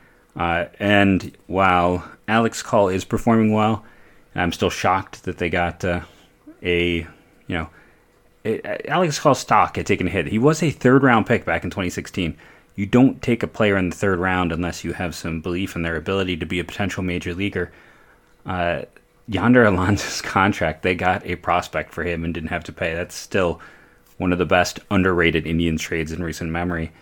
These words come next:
Eight ninety-two O P S, three ten, three eighty-nine, five oh three. Yes, he's old for the level at twenty-six years of age, but I, let's go back to two thousand nineteen when he went to Double A.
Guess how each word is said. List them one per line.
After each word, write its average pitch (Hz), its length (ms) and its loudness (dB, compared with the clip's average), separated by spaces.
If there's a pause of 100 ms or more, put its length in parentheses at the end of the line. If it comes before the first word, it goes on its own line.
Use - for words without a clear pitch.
(720)
Eight 113 160 -8
ninety-two 135 480 2
O 113 80 4
P 104 180 -2
S, 113 240 -2
three 107 220 -2
ten, 110 260 2
three 107 180 -4
eighty-nine, 107 340 0
five 101 200 2
oh 104 80 2
three. 98 220 -4
Yes, 104 240 -4
he's 101 160 -2
old 104 160 0
for 101 200 -2
the 92 100 -6
level 90 520 0 (480)
at - 140 -8
twenty-six 95 480 -2
years 90 200 -2
of 87 100 0
age, 87 420 0
but 82 240 -4 (600)
I, 117 260 -2 (540)
let's - 140 -8
go 139 140 4
back 107 420 4
to 98 100 -8
two 107 160 0
thousand 98 340 4
nineteen 82 600 -2 (340)
when 90 180 -2
he 90 100 -2
went 85 160 -4
to 82 80 -8
Double 82 320 0
A. 80 240 0